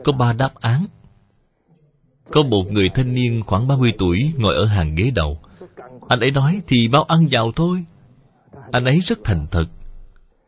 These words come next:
Ở hai hàng ghế sau, có một vị phụ nữ khoảng bốn mươi mấy tuổi. Cô ấy nói,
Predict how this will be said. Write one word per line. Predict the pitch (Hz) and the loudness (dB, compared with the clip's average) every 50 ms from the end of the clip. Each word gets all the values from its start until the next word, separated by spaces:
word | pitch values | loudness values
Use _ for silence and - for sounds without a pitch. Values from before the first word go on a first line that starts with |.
| _ _ _ _ _ _ _ _ _ _ _ _ _ _ _ _ _ - _ | _ _ _ _ _ _ _ _ _ _ _ _ _ _ _ _ _ -20 _
Ở | - 117 110 110 107 110 139 | -2 2 4 4 4 4 4
hai | 147 147 143 139 | 4 2 4 4
hàng | 120 110 95 87 85 | 4 2 2 2 0
ghế | 87 104 151 170 - | 2 2 2 2 0
sau, | 143 120 117 113 107 104 101 - - - 117 131 143 156 | 0 -2 -2 -2 -4 -6 -8 -12 -18 -20 -18 -14 -2 0
có | 175 | 2
một | 175 143 104 98 - | 4 4 2 2 2
vị | 104 98 98 95 | 2 2 2 0
phụ | - - 95 92 92 | 0 0 0 0 2
nữ | 90 87 87 87 104 139 170 165 - - 156 127 110 - | 2 2 2 2 0 0 -2 -4 -8 -18 -20 -20 -18 -4
khoảng | - 98 92 107 127 | -2 0 0 0 2
bốn | 135 147 185 | 0 2 2
mươi | 180 131 | 2 2
mấy | 123 139 170 185 - | 4 2 2 0 0
tuổi. | - 85 80 85 107 143 - - _ _ _ _ _ _ _ _ _ _ - | -2 0 0 0 0 -2 -4 -8 _ _ _ _ _ _ _ _ _ _ -4
Cô | - 127 | -2 -2
ấy | 127 - 127 131 | 0 0 0 0
nói, | 135 127 120 135 147 170 196 196 | 0 0 0 0 0 -2 -4 -6